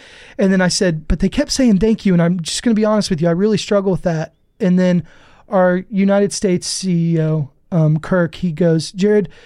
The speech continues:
I wanna bring you back to the Good Samaritan story." And he shared about how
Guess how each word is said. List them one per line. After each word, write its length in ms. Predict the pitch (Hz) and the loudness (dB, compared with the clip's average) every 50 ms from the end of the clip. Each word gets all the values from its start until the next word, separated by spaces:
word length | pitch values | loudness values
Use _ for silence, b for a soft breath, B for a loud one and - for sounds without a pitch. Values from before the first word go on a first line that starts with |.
| b b b b b b b b b b - | b b b b b b b b b b -2
I 40 | |
wanna 120 | 202 233 240 | 0 0 2
bring 220 | 202 240 240 220 | 2 2 2 4
you 80 | 220 202 | 2 2
back 300 | 160 202 196 185 - - | 2 2 0 0 -2 -4
to 220 | - - 190 180 | -2 0 0 0
the 100 | 165 170 | 0 0
Good 200 | 151 139 180 151 | 0 0 -2 -2
Samaritan 500 | - - 175 160 160 160 156 - - 170 | -2 0 0 2 2 2 0 0 -2 -4
story." 460 | 151 - - 180 - - 185 208 214 | -4 -4 -6 -12 -12 -12 -10 -6 -2
And 100 | 190 185 170 | 2 4 4
he 100 | 175 180 | 4 2
shared 400 | - - - 240 247 269 269 226 | 2 0 0 0 2 2 2 0
about 400 | 175 156 185 165 156 156 156 156 | 0 0 0 0 0 0 -2 -2
how 400 | 139 165 180 170 170 160 160 | 0 0 2 2 2 0 -2